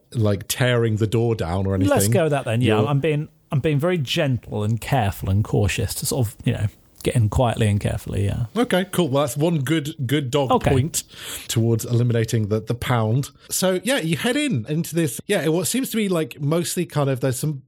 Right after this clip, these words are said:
Speaker 1: like, abandoned bits of, like, machinery, like, mostly broken down bits of, uh, like, I don't think you really understand what they are in your dog brain. They just look like, you know, various rent bits of metal in this large kind of open warehouse area.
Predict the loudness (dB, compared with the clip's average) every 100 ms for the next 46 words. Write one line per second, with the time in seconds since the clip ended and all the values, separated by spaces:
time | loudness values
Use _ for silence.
0 | -2 -2 -2 -2 0 2 2 0 -2 0
1 | 0 2 0 -4 -6 -4 -2 0 0 0
2 | 0 -2 -4 -6 -8 -18 -12 0 0 2
3 | 0 2 2 2 0 2 2 0 -2 -4
4 | -2 0 0 -4 -6 -12 -16 -8 -6 -2
5 | 2 2 2 -2 -2 0 2 2 2 2
6 | 2 2 0 2 2 2 0 0 0 0
7 | 0 0 2 0 0 -2 0 0 -2 -4
8 | -2 0 0 0 0 0 0 -2 -2 -4
9 | -2 0 0 0 0 -2 0 -2 0 0
10 | 0 -2 -4 -4 -2 0 -2 -4 -4 -4
11 | -2 -2 -2 -4 -2 -2 -2 -4 -4 -2
12 | -2 -2